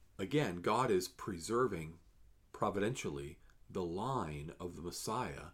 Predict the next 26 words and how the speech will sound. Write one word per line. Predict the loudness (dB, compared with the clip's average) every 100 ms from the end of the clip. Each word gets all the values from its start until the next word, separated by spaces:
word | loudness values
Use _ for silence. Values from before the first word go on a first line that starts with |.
| -18 -20 -20 -8
who | 0 0
is | 2
going | 0 0 -2
to | -2
bring | -2 -2
salvation | -4 -2 -2 0 0 0 -6 -8
to | -6
the | -4
world. | 2 4 4 0 -6 -20 -20 -20 -20 -6
He's | -2 4
also | 4 4 2 2
preserving | 2 0 2 2 2 0
his | -2 -6 -8
people | -6 -2 -2 -2 -8 -8 -10 -16 -20 -4
from | -2 0
being | 0 0 0
destroyed | -2 -4 2 4 4 0 -4 -10 -14 -16 0
off | 2 2
the | -2
face | 0 0 0
of | -4
the | -2 2
earth. | 0 0 -2
They | 0
are | 2 0
his | 0 4 4 4